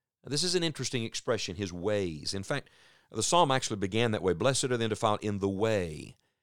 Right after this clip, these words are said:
And now, what way are we referring? God's way. You know, "There is a way which seemeth right unto a man, but the end thereof are the ways of death." We're not talking about man's way or sin's way or the world's way. It is the Lord's way.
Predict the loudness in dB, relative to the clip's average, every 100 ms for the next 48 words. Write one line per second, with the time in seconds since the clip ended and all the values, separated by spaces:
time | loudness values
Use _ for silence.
0 | _ _ _ _ -4 2 4 6 6 4
1 | 0 0 4 6 8 6 4 0 2 4
2 | 4 2 -6 0 4 6 4 0 -4 -2
3 | 0 0 -6 -12 -18 -10 -2 0 2 2
4 | 2 4 4 4 0 -2 0 2 2 2
5 | -2 0 -2 -2 -2 -2 -2 2 2 2
6 | 0 2 2 0 -2 -2 -2 -2 0 0
7 | 2 0 2 0 0 -2 -2 0 -2 -2
8 | 0 0 -2 -6 -8 -4 -2 -2 -2 -2
9 | -2 -2 -8 -14 _ _ _ _ 2 4
10 | 6 8 8 6 2 0 0 0 _ _
11 | _ -4 0 0 0 0 2 4 4 4
12 | 4 0 -4 -10 -10 -10 -10 -14